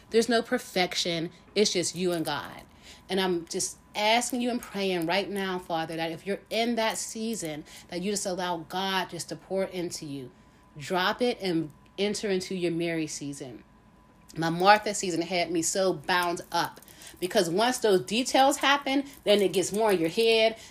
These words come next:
and now you're claiming anxiety and this, and then you're like, "Where is all this coming from?" Yeah, that's because you're worried about this, and God's sitting right there saying, "Come talk to me. Come sit with me. Come read with me. Come read your Bible. Come pray with me. Come praise with me." Well, let me make it right first.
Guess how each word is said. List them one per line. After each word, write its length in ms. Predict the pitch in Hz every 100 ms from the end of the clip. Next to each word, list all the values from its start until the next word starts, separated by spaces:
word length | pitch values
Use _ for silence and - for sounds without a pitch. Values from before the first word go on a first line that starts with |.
| -
and 140 | 180
now 240 | 196 208 208
you're 200 | 196 202
claiming 520 | - - 214 190 165
anxiety 880 | 151 151 233 214 220 214 208 208 208 - -
and 200 | 190 185
this, 260 | 202 220 220
and 100 | 214
then 80 | 214
you're 120 | 254
like, 220 | 233 190
"Where 160 | 254 320
is 120 | 285
all 180 | 226 233
this 160 | 214
coming 300 | - 247 240
from?" 280 | 220 190 151 - - -
Yeah, 320 | 330 381 359
that's 180 | 311 339
because 400 | 311 320 294 262
you're 100 | 277
worried 280 | 240 311 320
about 320 | 262 247 214
this, 160 | 240 240
and 120 | 220
God's 300 | 247 262 269
sitting 180 | 254 233
right 160 | 208
there 160 | 247 254
saying, 280 | 262 233 226
"Come 180 | 285
talk 320 | 285 269 294 -
to 80 |
me. 180 | 196 151 - -
Come 180 | - 277
sit 240 | - 285
with 140 | 262 180
me. 160 | 165 - -
Come 240 | 269 277 240
read 220 | 269 240
with 100 | 175
me. 180 | 156 156 - -
Come 180 | 262
read 240 | 247 277 277
your 80 | 226
Bible. 320 | 196 165 180
Come 200 | 262 262
pray 220 | 262 262
with 120 | 247
me. 160 | 160 151
Come 240 | - 247
praise 320 | - 254 262
with 100 | 202
me." 220 | 165 143 - - - - -
Well, 80 | 208
let 140 | 254
me 100 | 247
make 220 | 233 220
it 100 | 190
right 260 | 196 190 -
first. 520 | 156 127 - -